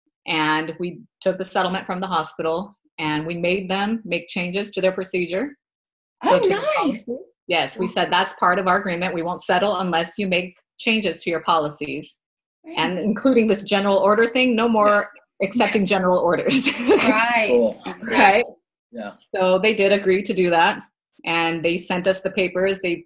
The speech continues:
Speaker 1: tell us when they're testing, when they're gonna do the workshop with the doctors. It's like, "You're more than welcome to come." So they were really, they were good. You know, the attorney was really good for the hospital.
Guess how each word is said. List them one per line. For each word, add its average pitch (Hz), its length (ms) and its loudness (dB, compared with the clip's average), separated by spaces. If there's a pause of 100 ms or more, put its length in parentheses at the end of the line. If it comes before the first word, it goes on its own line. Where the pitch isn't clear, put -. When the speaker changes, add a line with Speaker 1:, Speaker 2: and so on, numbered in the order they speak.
Speaker 1:
tell 180 260 0
us 185 240 0
when 185 200 0
they're 190 100 2
testing, 190 460 -2
when 175 100 0
they're 180 140 0
gonna 180 160 -2
do 185 160 0
the 180 100 0
workshop 190 560 2 (220)
with 190 240 0
the 202 80 -4
doctors. 185 760 -2
It's - 100 -12
like, 185 160 -2
"You're 170 120 -4
more 170 160 0
than 185 100 -4
welcome 175 300 0
to 180 120 -6
come." 180 400 -2 (240)
So 185 160 -2
they 220 120 2
were 277 160 2
really, 226 480 4
they 208 80 2
were 226 120 0
good. 147 420 -2
You 170 60 -10
know, 165 120 -2
the 170 80 -2
attorney 190 340 -4
was 175 160 -2
really 175 220 0
good 147 240 -2
for 156 100 -4
the 151 60 -2
hospital. 151 580 -4